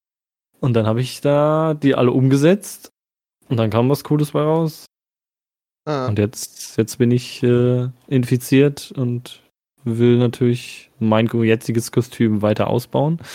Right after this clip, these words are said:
Speaker 1: Und, äh, steht auch schon wieder was Neues an. Aber da habe ich jetzt noch, äh,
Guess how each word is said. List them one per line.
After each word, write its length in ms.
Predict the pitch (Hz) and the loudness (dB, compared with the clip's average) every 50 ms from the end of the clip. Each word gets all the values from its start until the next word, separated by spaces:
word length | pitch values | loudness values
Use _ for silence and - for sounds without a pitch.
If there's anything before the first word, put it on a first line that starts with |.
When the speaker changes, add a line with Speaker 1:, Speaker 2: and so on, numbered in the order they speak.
| - - - - _ _ _ _ _ _ _ _ _ _ _ _ _ - - _ _ _ - - _ | -18 -18 -20 -20 _ _ _ _ _ _ _ _ _ _ _ _ _ -20 -20 _ _ _ -20 -12 _
Speaker 1:
Und, 440 | - 113 104 104 104 107 - - - 117 | -2 -2 0 0 -2 -4 -6 -6 -4 0
äh, 500 | 113 113 113 113 117 117 117 117 117 107 | 0 2 2 0 0 -2 -2 -2 0 2
steht 140 | 135 139 | 4 4
auch 80 | 147 139 | 4 4
schon 140 | - 160 156 | 4 4 4
wieder 120 | 151 151 | 4 4
was 120 | 147 - 135 | 4 2 2
Neues 260 | 120 107 101 - - | 2 2 2 -2 -4
an. 180 | - - - | -6 -4 0
Aber 240 | 113 117 117 120 117 | 2 4 4 4 4
da 140 | 110 117 110 | 4 4 4
habe 400 | 110 110 110 107 107 107 107 107 | 4 4 4 2 2 2 0 0
ich 80 | 107 - | -2 -4
jetzt 240 | 104 - - - | -6 -6 -6 -8
noch, 220 | 113 107 - - - - _ - 147 - | -8 -8 -8 -12 -20 -20 _ -18 -14 -12
äh, 240 | 120 - - - | -12 -10 -10 -10